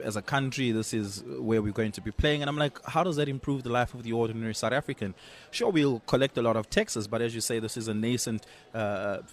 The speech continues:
field. That means we're gonna have to structure a lot of concessions, right? D T I and Treasury are probably scratching their head thinking, "Where do we cut tax concessions and make the necessary concessions?" So it's gonna take a long while for you and I as citizens to be able to benefit from this.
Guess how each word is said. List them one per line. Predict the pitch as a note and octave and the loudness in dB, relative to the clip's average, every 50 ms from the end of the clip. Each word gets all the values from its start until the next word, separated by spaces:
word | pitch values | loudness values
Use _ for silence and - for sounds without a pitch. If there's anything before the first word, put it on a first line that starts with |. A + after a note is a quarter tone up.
| - - | -20 -20
field. | - - - F#3 F#3 F3+ F3 E3+ - - B2 B2 B2+ C3+ | -8 -2 2 6 6 6 6 4 2 -2 -6 0 2 2
That | C#3 - D3+ | 2 2 2
means | C#3 C3+ B2 B2 | 0 -2 0 0
we're | B2+ | 2
gonna | A#2 B2 A#2+ A#2 B2 B2+ | 2 2 2 2 2 0
have | B2+ | 0
to | - B2+ | -2 -4
structure | A2+ - - - C3 - - C3 A#2 - | -4 -2 0 0 0 0 -2 -4 -2 0
a | C3+ B2+ C3 C3 C3 C3+ C3 | 0 0 0 2 2 0 0
lot | C3 C3+ D#3+ F#3 F#3 D#3+ - | 0 2 2 2 2 2 2
of | C3+ - - | 0 0 2
concessions, | - A#2 G#2+ - A#2+ A2 G2 - F#2 F2+ F2 - | 0 0 2 2 2 2 2 0 -4 -4 -2 0
right? | G#2+ A#2 B2+ - - - - - - - - | 0 0 0 -2 -8 -20 -20 -20 -20 -6 0
D | - D3+ D#3+ - | 0 2 2 4
T | - D3 | 2 2
I | B2 B2+ C#3 C#3 C3+ | 4 6 6 6 6
and | C3 B2+ A#2 A2 - - | 6 4 2 0 0 2
Treasury | D#3 C#3 B2+ C3 B2+ A#2+ | 2 2 2 2 0 0
are | A2 - - | 2 4 4
probably | C#3+ C#3 C#3 B2+ | 4 4 4 2
scratching | - - - C3 B2 - - B2 | 0 2 2 2 2 2 0 -2
their | A2+ G#2+ A2 B2 | 0 0 0 0
head | A#2+ - | 0 -2
thinking, | - C3 A#2+ A#2 - A#2 A2 G#2 A2+ | -2 -4 -4 -4 -2 -2 0 2 2
"Where | B2 B2+ | 2 2
do | A#2+ A#2+ A#2 | 2 0 0
we | A#2+ A2 | 0 0
cut | - - B2+ A#2 - - - | 0 0 -2 -2 -2 -6 -6
tax | - - B2 - - - | -4 -4 -4 -2 -4 -6
concessions | - - A#2+ A2 - B2 A#2 - - A2+ G#2+ G#2+ | -4 -4 -4 0 0 0 0 0 -2 -4 -2 -2
and | G#2+ G#2 | -2 -2
make | G#2+ A2+ B2 A#2+ - - | 0 -2 -2 -4 -6 -6
the | - | -4
necessary | A2 A2 A2 - G#2+ G#2+ A2+ G#2+ G#2+ | -4 -2 -2 -4 -6 -6 -6 -6 -6
concessions?" | - - G#2+ - - G#2+ G#2 - A2+ G#2+ G2+ - - - - - - - | -6 -6 -6 -4 -2 -2 -2 -2 -4 -4 -6 -6 -10 -16 -20 -20 -12 -8
So | - | -2
it's | C#3+ | 2
gonna | - G#3 F3+ | 4 4 4
take | - - D#3 - | 2 0 0 2
a | C#3 B2 | 2 4
long | A#2+ A#2 A#2+ B2+ C3 C3+ C#3 D3 | 4 6 6 8 8 8 8 6
while | D3 C#3+ B2+ G#2+ F#2+ G#2 - - - - - _ | 6 6 6 4 2 -2 -6 -12 -20 -20 -16 _
for | - B2 | -6 -2
you | A#2 B2 B2 | 0 0 2
and | A#2+ A#2 | 2 2
I | A#2 A#2 A2 G#2 | 2 2 2 0
as | - - - - | -2 -4 -6 -4
citizens | - - G3 F#3+ - D#3+ A#2+ A2 G#2 G#2 - | 0 2 2 2 2 0 -2 -2 -4 -4 -6
to | - G#2 | -6 -4
be | A2 G2+ | -2 0
able | A2+ A2 A2+ G#2+ | 0 0 -2 -4
to | - - | -6 -6
benefit | G2 - A#2 C3 D3+ - - G#2+ | -4 -2 -2 -2 -2 -4 -6 -8
from | - G2+ F#2+ F2 | -6 -6 -6 -6
this. | F2+ F2 - | -8 -10 -12